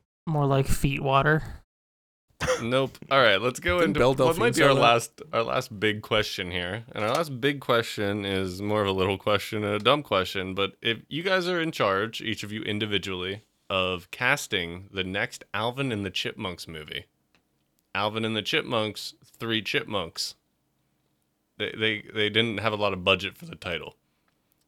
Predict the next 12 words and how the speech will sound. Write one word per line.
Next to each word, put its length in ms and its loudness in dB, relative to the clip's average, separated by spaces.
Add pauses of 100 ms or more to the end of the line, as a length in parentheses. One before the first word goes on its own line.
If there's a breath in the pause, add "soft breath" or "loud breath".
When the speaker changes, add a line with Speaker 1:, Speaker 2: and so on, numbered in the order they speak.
(140)
Speaker 2:
Who 200 0
do 100 -4
you 160 -4
cast 560 -4 (120)
as 280 0
Dave, 640 -2 (760)
the, 120 -6
like, 300 0
owner 420 4
of 280 0
the 100 2
Chipmunks? 640 -10